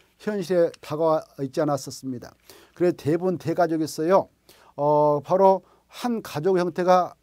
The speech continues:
할머니, 할아버지 모시고 살고, 부부가 있고, 애들이 있는 것이죠. 이렇게 삼 대가 같이 어울려 살았습니다. 그런 분들이 이 서울의 수도권의 몽땅 지방에서 올라와 살고 있었는데, 그분들은 주관적을 도모하기 위해서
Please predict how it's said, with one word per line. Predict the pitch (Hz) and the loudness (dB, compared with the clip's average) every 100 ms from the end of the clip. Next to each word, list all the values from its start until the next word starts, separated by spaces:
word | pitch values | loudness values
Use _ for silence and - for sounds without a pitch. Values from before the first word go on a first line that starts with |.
| _ _ | _ _
할머니, | - 226 202 185 180 | -10 -4 0 0 0
할아버지 | 165 185 175 160 | 2 0 0 -2
모시고 | 160 160 175 | -2 -4 -6
살고, | 165 165 160 202 247 247 _ _ | -4 -4 0 2 2 0 _ _
부부가 | - 151 160 170 | -10 -10 -2 0
있고, | 160 214 | 2 0
애들이 | 139 151 139 135 | 2 2 0 -2
있는 | 123 | -2
것이죠. | 107 - - 180 - _ _ _ - | -6 -14 -10 -8 -8 _ _ _ -6
이렇게 | 185 190 196 185 | -2 0 0 0
삼 | - - 277 | -2 -4 -2
대가 | 247 190 170 | 0 2 0
같이 | - 165 - 165 | 0 -2 0 -2
어울려 | 143 151 135 | 0 0 -4
살았습니다. | 180 156 - - 73 - - _ _ - _ _ | -6 -10 -10 -16 -20 -20 -20 _ _ -20 _ _
그런 | - 170 214 226 | -2 6 6 6
분들이 | 214 196 196 208 202 - _ | 2 -2 0 2 -2 -6 _
이 | 175 196 | -2 -2
서울의 | - - 214 185 185 185 _ | -2 2 4 6 4 2 _
수도권의 | - - 226 208 190 165 | -12 -2 2 2 2 2
몽땅 | 135 165 175 185 165 | 2 0 0 0 -2
지방에서 | - 170 165 151 | -2 -2 -2 -2
올라와 | 143 139 | -4 -2
살고 | 135 147 139 131 | -4 -8 -8 -8
있었는데, | 120 117 110 98 170 247 - - - | -10 -14 -14 -8 -6 -6 -8 -20 -18
그분들은 | - 180 214 208 208 | -6 -2 2 6 6
주관적을 | 202 - 196 196 196 | 4 0 0 0 -2
도모하기 | 165 170 180 | -2 -2 0
위해서 | 165 240 233 | 0 2 0